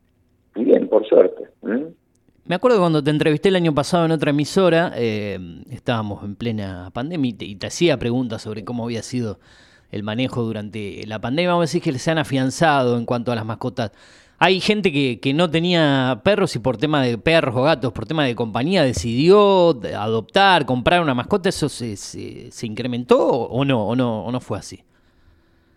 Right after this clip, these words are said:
Speaker 1: Yo creo que en algunos casos supongo que sí, y otros,
Speaker 2: Ajá.
Speaker 1: bueno, siempre hay gente que le, le gustan los animales y tiene.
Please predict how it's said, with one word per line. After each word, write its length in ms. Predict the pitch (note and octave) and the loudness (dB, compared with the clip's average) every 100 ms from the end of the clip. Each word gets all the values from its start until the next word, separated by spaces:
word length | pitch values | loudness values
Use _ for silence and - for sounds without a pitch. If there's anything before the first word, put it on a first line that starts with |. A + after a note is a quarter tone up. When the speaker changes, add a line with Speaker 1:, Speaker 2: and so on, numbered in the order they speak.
| _ - | _ -6
Speaker 1:
Yo 140 | - - - | -6 -4 4
creo 340 | A3 - - | 8 10 8
que 280 | C3 A#2 - | 6 4 4
en 140 | A#2 A#2+ | 4 6
algunos 360 | D3+ C#4 D#3+ - | 8 8 8 6
casos 300 | - - - | 2 2 0
supongo 400 | A2+ C#3+ C#3+ G2+ | 2 4 6 6
que 100 | G2+ - | 4 2
sí, 340 | F3+ D3 G#2 | 4 6 6
y 80 | A#2 | 4
otros, 260 | D#3+ - A#2 | 4 6 8
Speaker 2:
Ajá. 80 | C#3 | 10
Speaker 1:
bueno, 240 | C3 F#2 | 8 6
siempre 480 | - F#3 F3+ - A#2 | 4 4 6 6 8
hay 280 | C3+ G2 E2 _ _ _ _ _ - | 8 6 -2 _ _ _ _ _ 4
gente 320 | B2 A#2+ F#2 | 4 6 2
que 100 | E2+ | 2
le, 180 | E2+ E2 | -2 2
le 120 | F2+ | 6
gustan 380 | C#3+ C#3+ - F2+ | 6 8 6 4
los 120 | - | 2
animales 440 | G2 C#3 F3 A#2 | 4 6 8 8
y 60 | G2 | 4
tiene. 400 | - E3 A2 | 6 6 6